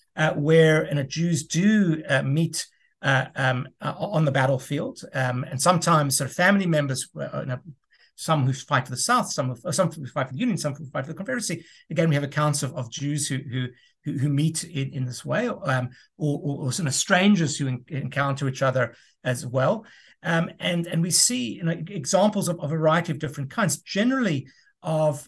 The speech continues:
of a, a sense of, of solidarity and connection, uh, that, uh, particularly in, in extreme moments, uh, as with the Isaac, uh, Cohen, uh, story,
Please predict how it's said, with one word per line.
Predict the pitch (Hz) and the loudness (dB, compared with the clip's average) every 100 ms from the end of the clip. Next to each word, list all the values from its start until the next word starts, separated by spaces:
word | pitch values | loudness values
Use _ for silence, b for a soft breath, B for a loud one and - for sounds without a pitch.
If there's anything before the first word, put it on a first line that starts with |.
| - | -8
of | 143 135 | -6 -4
a, | 139 135 | -4 -2
a | |
sense | 139 - 185 180 - | 0 0 0 0 0
of, | - 151 143 139 b - | -2 -2 -2 -4 b -6
of | 139 131 - | -4 -4 -6
solidarity | - 180 151 160 165 156 | -2 2 6 6 6 2
and | 139 | -2
connection, | 139 139 135 - 104 104 _ _ _ | -2 -2 -4 -8 -10 -14 _ _ _
uh, | 135 135 - | -2 0 0
that, | 147 143 156 | 0 0 -2
uh, | |
particularly | 156 165 214 202 170 | -6 -4 -2 0 -2
in, | - 170 160 | -2 -2 0
in | 160 | -2
extreme | 160 - - 202 190 | -2 0 4 6 6
moments, | 160 147 110 - - | 6 4 2 -6 -6
uh, | 143 | -4
as | 151 151 143 139 | -2 0 0 -2
with | 135 131 - | -2 -4 -4
the | 135 | -4
Isaac, | 135 135 135 135 - - | 0 0 0 -4 -10 -12
uh, | 139 185 131 | -10 -6 -6
Cohen, | - 135 131 127 123 - | -4 -2 0 -2 -4 -6
uh, | 131 127 | -8 -8
story, | - 247 254 165 | -6 -4 -4 -4